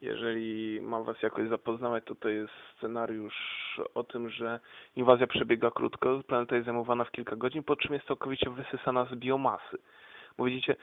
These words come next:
jeżeli już by miało coś, e, po-, spowodować, że kosmici chcieliby przylecieć akurat na Ziemię,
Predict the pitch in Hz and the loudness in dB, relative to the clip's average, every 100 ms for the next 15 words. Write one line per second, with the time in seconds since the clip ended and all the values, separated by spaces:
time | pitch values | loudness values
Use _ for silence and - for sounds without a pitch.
0 | - - 123 131 127 123 127 127 123 - | -6 -2 2 2 0 -2 0 0 0 -2
1 | - - - - 117 113 113 117 113 - | -4 -4 -2 2 4 4 4 4 4 2
2 | 123 139 135 113 113 113 117 - - 127 | 6 8 8 6 4 2 2 -2 -4 -6
3 | 123 123 117 113 - 117 117 117 - 120 | -4 -2 -2 -2 -4 -4 -2 -2 2 0
4 | - 113 123 113 113 | 0 -4 -4 -6 -6